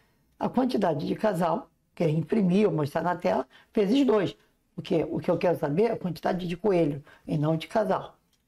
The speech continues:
certo? Então, essa seria a lógica que eu poderia usar em qualquer linguagem, né? P H P, Python, C mais mais, C Sharp, a linguagem que eu quiser, Java,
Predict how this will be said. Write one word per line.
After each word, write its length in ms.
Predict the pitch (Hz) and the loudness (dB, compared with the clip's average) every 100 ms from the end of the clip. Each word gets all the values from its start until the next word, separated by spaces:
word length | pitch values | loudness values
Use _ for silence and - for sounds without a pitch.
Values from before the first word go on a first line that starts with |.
| _ _ _ _ | _ _ _ _
certo? 320 | - 196 196 _ _ _ _ _ _ - | -2 -2 -4 _ _ _ _ _ _ -4
Então, 180 | 262 659 | -2 2
essa 360 | 269 330 294 | 2 2 0
seria 360 | 214 202 185 208 | 0 2 2 4
a 40 | |
lógica 480 | 165 170 208 196 - | 4 4 2 -2 -6
que 500 | 170 - 220 226 233 | -4 0 2 2 2
eu 160 | 208 202 | 2 0
poderia 520 | - 208 190 180 175 | -2 0 2 2 2
usar 260 | 170 170 165 | 2 2 0
em 100 | 165 | -2
qualquer 540 | - 165 - - 254 _ _ _ | -4 -4 -4 -4 -4 _ _ _
linguagem, 720 | 226 233 170 147 151 180 247 - _ - | 2 2 2 2 0 0 -4 -8 _ -2
né? 260 | 180 269 - _ _ _ _ _ _ - | -2 -2 -8 _ _ _ _ _ _ -8
P 100 | - | -2
H 220 | 170 175 214 | 0 2 0
P, 640 | 220 190 180 165 147 139 - | 2 2 4 4 4 2 -2
Python, 840 | 214 185 160 143 - 151 139 139 135 | -2 0 2 0 -2 -2 0 -2 -4
C 300 | - - 185 | -8 -2 -2
mais 200 | 160 170 | 0 0
mais, 360 | 190 170 151 | 0 0 -2
C 180 | 143 170 | -2 -2
Sharp, 360 | - 214 185 - _ _ | -2 -4 -6 -8 _ _
a 60 | - | 0
linguagem 540 | 269 226 240 254 254 | 2 4 2 0 0
que 140 | - 254 | 0 0
eu 120 | 226 | 0
quiser, 340 | 233 185 165 | 0 2 2
Java, 680 | 160 214 160 160 156 160 160 | 4 2 2 0 -2 -4 -6